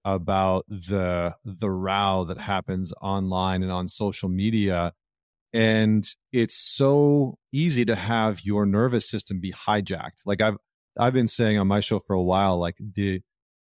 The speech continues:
the people who are the most successful in the next, like,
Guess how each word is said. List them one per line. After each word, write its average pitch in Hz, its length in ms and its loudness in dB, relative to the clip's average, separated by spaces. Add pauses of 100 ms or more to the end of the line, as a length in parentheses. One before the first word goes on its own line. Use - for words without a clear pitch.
(160)
the 104 220 2
people 131 500 0
who 113 200 0
are 101 120 4
the 95 80 0
most 101 360 0
successful 101 640 -4
in 87 60 -4
the 90 100 -4
next, 92 320 -6 (140)
like, 95 160 -4